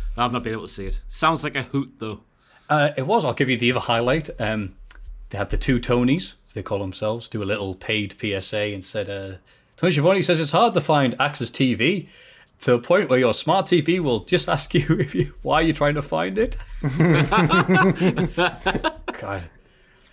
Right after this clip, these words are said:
Speaker 2: <sighs> And sorry if you've heard the story before, but an N X T star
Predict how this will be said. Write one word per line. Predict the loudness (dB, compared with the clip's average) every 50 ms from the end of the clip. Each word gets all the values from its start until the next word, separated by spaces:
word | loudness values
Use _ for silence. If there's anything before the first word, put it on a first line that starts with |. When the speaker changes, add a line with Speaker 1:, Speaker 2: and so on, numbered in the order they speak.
| _ _ _ -2
Speaker 2:
<sighs> | 2 2 2 2 0 -4 -8 -16 _ -20 -20 -18 -18 -18 -18 -20 _ _ -20 -20 _ _ _ _ _ _ _ _ _ _
And | -4 -4 -2 0
sorry | 2 2 2 2
if | 2
you've | 2 2
heard | 2 2 2
the | 2
story | 2 4 4 4 4
before, | 2 -2 -4 0 2 4 4 4 4
but | 4 2 2 2
an | 0 -2 0
N | 2 2
X | 2 2 2 0 -2
T | -2 0 0
star | 0 0 2 4 4 6 4 2 0